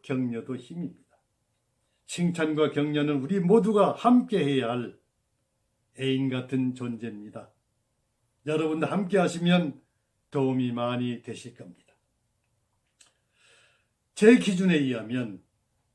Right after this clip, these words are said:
이번에 일처리를 잘한 우리들 자신을, 한국인을 칭찬해야지 않겠습니까?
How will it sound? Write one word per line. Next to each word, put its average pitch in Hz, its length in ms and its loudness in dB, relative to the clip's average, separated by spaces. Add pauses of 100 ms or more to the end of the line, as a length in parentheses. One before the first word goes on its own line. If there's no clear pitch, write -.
이번에 147 360 2
일처리를 131 640 -2
잘한 143 580 0 (960)
우리들 214 400 2
자신을, 185 600 0
한국인을 185 800 4 (960)
칭찬해야지 135 1120 -2
않겠습니까? 107 560 -16